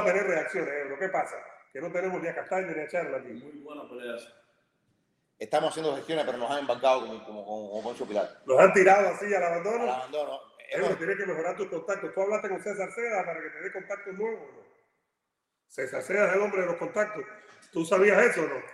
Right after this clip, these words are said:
Speaker 1: Óyeme.
Speaker 3: Y que vas a tener que tratar de virar el teléfono para poder leer los comentarios, porque si no, no vas a
Speaker 2: No, no, aquí lo podemos leer, lo vemos
Speaker 3: No,
Speaker 2: aquí,
Speaker 3: no.
Speaker 2: mira, poco a poco aquí, eh, algunos comentarios para ir cerrando el tema. ¿Le puede afectar no estar al ciento por ciento, Canelo?
Speaker 1: Bueno, mira.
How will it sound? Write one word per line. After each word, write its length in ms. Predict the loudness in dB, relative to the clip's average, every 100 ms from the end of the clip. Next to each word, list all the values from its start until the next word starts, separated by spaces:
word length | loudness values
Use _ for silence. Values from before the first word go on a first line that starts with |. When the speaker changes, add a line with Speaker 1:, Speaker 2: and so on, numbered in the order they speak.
| -20 -16 -2
Speaker 1:
Óyeme. 340 | 0 0 -6 -10
Speaker 3:
Y 80 | -12
que 100 | -10
vas 200 | -6 -4
a 120 | -4
tener 140 | -6 -8
que 80 |
tratar 260 | -8 -10 -8
de 80 | -4
virar 180 | -2 -2
el 100 | -4
teléfono 240 | -10 -6
para 160 | -4 -4
poder 160 | -4
leer 140 | -4 -4
los 120 | -6
comentarios, 480 | -6 -8 -6 -6 -6
porque 120 | -8
si 80 | -8
no, 80 | -10
no 140 | -8
vas 160 | -6 -2 -2 6
a 40 |
Speaker 2:
No, 100 | 12
no, 80 | 12
aquí 180 | 12 8
lo 120 | 4
podemos 260 | 4 4 4
leer, 140 | 2
lo 140 | 0 0
vemos 180 | 0 0
Speaker 3:
No, 60 |
Speaker 2:
aquí, 140 | 0 0
Speaker 3:
no. 60 |
Speaker 2:
mira, 200 | 0 0
poco 160 | 0 0
a 80 | 0
poco 200 | 0 -2
aquí, 400 | -4 -4 -4 -6 -12 -20 -20 -20 _
eh, 280 | -8 -6 -6 -4
algunos 340 | -4 0 0
comentarios 580 | 0 -4 0 0 0 -4 -8 -8
para 180 | -4 -2
ir 100 | -2
cerrando 540 | -2 -2 -2 -4 -8 -10
el 180 | -14 -6
tema. 320 | -6 -6 -12 _ _ -4
¿Le 120 | -4
puede 280 | 2 4 4
afectar 540 | 2 -4 -4 -4 -4 -8
no 240 | -8 -2 -2
estar 260 | -2 -4
al 80 | -4
ciento 260 | -6 -6 -8
por 120 | -10
ciento, 280 | -10 -8 -6
Canelo? 320 | -4 -4 -6 -8
Speaker 1:
Bueno, 160 | -6 -6
mira. 180 | -8